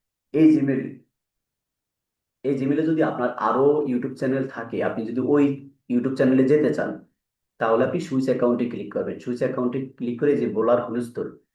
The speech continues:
বোলার হুলস্থুলে গেলে বোলার হুলস্থুলে ক্লিক করবেন। বিডি বাংলা ওয়াজ, এটাতে যা-, গেলে এটাতে ক্লিক করবেন, যেটাতে ক্লিক করবেন ওটাই log in হয়ে যাবে। তা আমাদের log in আছে এটা।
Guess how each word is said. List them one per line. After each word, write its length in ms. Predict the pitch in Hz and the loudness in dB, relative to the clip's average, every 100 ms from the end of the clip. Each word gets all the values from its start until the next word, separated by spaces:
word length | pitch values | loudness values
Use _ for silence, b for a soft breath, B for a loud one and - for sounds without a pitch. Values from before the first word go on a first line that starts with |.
| _ _ _ - | _ _ _ 0
বোলার 220 | 143 156 | 2 4
হুলস্থুলে 420 | 135 131 151 151 | 0 -2 -2 0
গেলে 180 | 151 143 | 2 2
বোলার 280 | 123 120 120 | 2 0 0
হুলস্থুলে 380 | 120 120 127 131 | -4 -6 -6 -6
ক্লিক 240 | 113 107 | -8 -6
করবেন। 360 | 101 - 82 - _ _ _ _ _ _ _ _ _ _ - | -6 -6 -10 -14 _ _ _ _ _ _ _ _ _ _ -12
বিডি 960 | - 135 143 139 135 165 156 - - _ _ _ _ _ | 0 4 4 2 2 2 0 -4 -12 _ _ _ _ _
বাংলা 340 | 117 123 127 131 | -2 0 4 4
ওয়াজ, 380 | 120 107 95 - | 4 4 0 -4
এটাতে 340 | - - 143 | -4 -2 -2
যা-, 240 | 135 139 135 | 0 0 0
গেলে 180 | 151 | 2
এটাতে 260 | 170 151 131 | 2 0 -4
ক্লিক 220 | 107 - | -8 -8
করবেন, 200 | 95 95 | -8 -6
যেটাতে 400 | 131 147 156 156 | -4 -2 -2 -4
ক্লিক 300 | - 135 139 | -4 -6 -2
করবেন 260 | 170 202 143 | 0 0 0
ওটাই 280 | 139 147 127 | 0 2 2
log 120 | 107 | 0
in 140 | 110 | -4
হয়ে 140 | 110 92 | -6 -6
যাবে। 360 | 95 - - _ _ _ | -6 -8 -16 _ _ _
তা 100 | - | 0
আমাদের 220 | 151 160 147 | 4 4 4
log 180 | 127 | 4
in 120 | 131 135 | 2 0
আছে 180 | - | -2
এটা। 300 | 117 90 - | -4 -4 -10